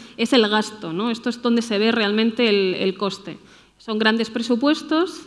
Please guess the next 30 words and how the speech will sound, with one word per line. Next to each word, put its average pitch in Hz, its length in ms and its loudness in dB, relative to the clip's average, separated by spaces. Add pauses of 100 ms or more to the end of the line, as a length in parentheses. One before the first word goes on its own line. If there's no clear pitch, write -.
(100)
tiene 202 200 -2
poco 196 260 -4
valor 220 240 2
añadido, 254 440 2
pero 214 180 -2
son 277 180 4
necesarios, 185 640 -2
porque - 240 -10
sin 220 180 -2
ellos 247 300 0
no 226 100 2
podemos 226 300 0
desarrollar 226 600 -2 (300)
el 208 120 -4
resto 214 260 -4
de 180 80 0
actividades. 175 680 -4 (1120)
I 208 120 0
T 277 120 4
lo 277 100 4
hizo 277 200 2
muy 277 160 4
bien 311 220 6
porque 202 240 -2
separó 208 460 -2 (280)
todo 233 160 2
este 254 180 -2
lado 262 220 2
de 269 100 2
operaciones 277 680 0